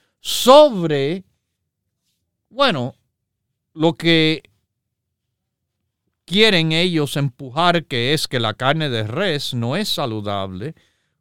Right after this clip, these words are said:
cuando de verdad, en mi opinión, repito,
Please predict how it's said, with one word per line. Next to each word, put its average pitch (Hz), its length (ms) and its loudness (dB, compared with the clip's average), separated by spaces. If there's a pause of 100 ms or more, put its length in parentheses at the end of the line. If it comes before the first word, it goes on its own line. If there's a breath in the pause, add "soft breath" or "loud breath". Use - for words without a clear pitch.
(100)
cuando 302 380 4
de 269 140 6
verdad, 233 640 4 (1000)
en 156 320 4
mi 160 180 8
opinión, 127 960 4
repito, 127 720 -4